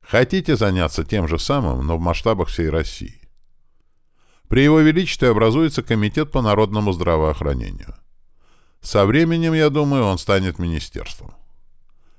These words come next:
На пост главы этого комитета и предлагается ваша кандидатура». «Но я же всего лишь врач. Один из лучших в России.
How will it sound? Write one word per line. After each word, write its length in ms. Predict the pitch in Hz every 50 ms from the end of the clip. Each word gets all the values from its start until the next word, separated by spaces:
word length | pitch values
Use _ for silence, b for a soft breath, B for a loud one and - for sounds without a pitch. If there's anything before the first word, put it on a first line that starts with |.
| _ _ _ _ _ - -
На 200 | 80 90 101 -
пост 260 | - 123 131 113 101
главы 300 | 113 123 120 120 127 120
этого 260 | 113 - 117 110 110
комитета 560 | 110 - 117 113 113 117 - - 156 143 -
и 80 | 110 90
предлагается 720 | - - 85 80 85 85 82 76 90 92 101 - - 92
ваша 280 | 80 69 65 65 - -
кандидатура». 760 | - 73 64 58 60 60 64 64 - - 50 50 - 50 - - - - - - - _ _ _ _ _ _ _ _ _ _ _ _ _ _ _ _ _ _ _ _ _ _ _ _ _ _ _ _ _ -
«Но 180 | - 64 65 67
я 220 | 69 67 69 69
же 160 | 69 65 71 69
всего 360 | - - - 78 73 73 76
лишь 240 | 76 82 80 - -
врач. 460 | 117 113 95 - - - - - - - - _ - _ _ _ _ _ _ - _ _ _ _ _ _ _ _ _ _ - _
Один 420 | - 71 76 67 76 78 71 73 78
из 80 | 76
лучших 400 | 71 85 82 73 - - 82 -
в 60 | - 73
России. 480 | 85 80 - - - - - - -